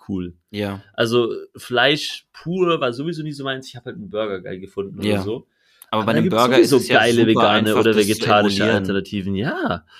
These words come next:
Speaker 2: Ja.
Speaker 1: Und deswegen so ein paar Sachen, zum Beispiel mittlerweile, ich hab gedacht, ich würde Döner sehr vermissen. Ist
Speaker 2: Mhm.
Speaker 1: gar nicht so. Falafel finde ich geiler. Aber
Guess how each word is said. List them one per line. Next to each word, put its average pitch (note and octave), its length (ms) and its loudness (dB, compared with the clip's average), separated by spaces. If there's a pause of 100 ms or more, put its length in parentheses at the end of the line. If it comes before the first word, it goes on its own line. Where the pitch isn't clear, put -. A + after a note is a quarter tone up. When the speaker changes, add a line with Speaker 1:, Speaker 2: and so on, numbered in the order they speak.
(160)
Speaker 2:
Ja. F2+ 100 -10
Speaker 1:
Und C3 400 -6
deswegen D3 640 -6 (100)
so C#3+ 360 -10
ein C3+ 60 -16
paar F#3 280 0
Sachen, G3+ 560 -4 (880)
zum - 240 -10
Beispiel F#3+ 760 0 (120)
mittlerweile, F#3+ 540 0
ich D3+ 140 -4
hab F3 120 -4
gedacht, E3+ 280 -2
ich C3 100 -12
würde C#3 180 2
Döner C#3+ 320 2
sehr F#3 160 -2
vermissen. G3 600 -6
Ist A2+ 180 -4
Speaker 2:
Mhm. A2+ 40 -4
Speaker 1:
gar E3 120 2
nicht G3+ 140 -4
so. - 120 -10
Falafel C#3+ 420 -2
finde C#3 180 -8
ich - 120 -14
geiler. D3 420 -2 (580)
Aber A2+ 540 0